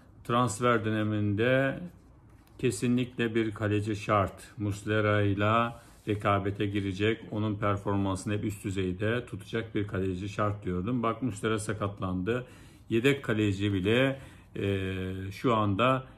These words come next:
yok denecek kadar, e, durum vahim diyebilirim. Evet, Galatasaray'da kaleci arayışları var ve gündeme gelen kaleci isimlerini, şu an gündeme gelen kaleci isimlerini sevgili Galatasaraylılar sizle paylaşacağım.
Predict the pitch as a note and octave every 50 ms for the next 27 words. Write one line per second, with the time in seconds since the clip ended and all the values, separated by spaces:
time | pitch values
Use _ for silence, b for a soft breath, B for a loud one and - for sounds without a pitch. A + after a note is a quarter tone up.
0 | B B - C3+ C3 C3 C3 - - A2+ G#2+ G#2+ G2+ G#2+ G#2 G#2 - - G2 F#2+
1 | A2 C3+ C3+ - - - - - - - G#2+ G2+ G2 G2 G2 G2 G2 G2 G2 G2+
2 | G2+ G2 G2+ G#2+ C3 B2 A#2 A#2 C3 C#3+ C#3+ C#3+ - - - A#2 B2+ A#2 A#2 A#2
3 | B2 C#3 D3+ D3 C3 G#2+ A2+ A2+ G#2+ G#2+ G2+ G2+ G2 G2+ F#2 F2 F2+ B2 B2 A#2+
4 | A2 G2 G2+ - - - A2+ A2+ A2+ G2 - A2 G2 F#2+ G2+ G2 - G#2 G#2 G#2
5 | G2+ G#2 G#2 G#2+ G#2 G2+ G#2 G2+ G2+ G#2 - - G#2 G2 G2 F#2+ F2+ F#2 G2 G#2+
6 | A#2+ C3+ C3 C3 - - B B B B B B B B - A2 A2 A#2 A#2 A#2+
7 | A2+ A2+ G#2+ G2+ A2+ A2+ A2 A2 A2 G#2+ G#2 G2+ G2+ G2 G2+ G2 G2 G2 - G#2
8 | G#2 G#2 G#2 G2+ G#2 G2+ F#2 - - G#2+ G2+ F#2+ F#2 F2+ F2+ F2 F2+ F2 - -
9 | C3+ B2+ A#2+ A2 G2+ G2 F#2+ G#2 G#2 G#2 G2+ G2 F#2 F#2 F#2 F#2 F#2 F#2 - G2
10 | G2 F#2+ F#2 F2+ F2+ - - G2 F#2 F#2 F#2 F#2 F#2 F2+ - G2+ G2+ G2 G2 G2+
11 | F#2+ F#2+ F#2+ F#2 F2+ - F#2+ F2+ F2+ F2+ F2+ G#2+ B2+ B2+ - - G#2 G2 F#2 F#2+
12 | F#2+ G2 - B2+ C#3 G#2+ G#2+ G#2+ G#2 G#2 - G2+ G#2+ G2 F2+